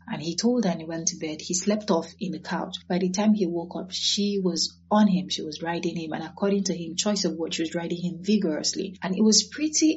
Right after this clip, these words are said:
interesting what was in the comment section, because some people started saying, "We're so sorry for your trauma. We're sorry you got traumatized."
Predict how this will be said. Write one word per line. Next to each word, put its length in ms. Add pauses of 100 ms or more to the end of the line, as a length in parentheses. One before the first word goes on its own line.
interesting 800
what 120
was 260
in 120
the 120
comment 360
section, 600
because 340
some 160
people 220
started 260
saying, 280
"We're 80
so 140
sorry 380
for 160
your 160
trauma. 460
We're 80
sorry 320
you 80
got 180
traumatized." 800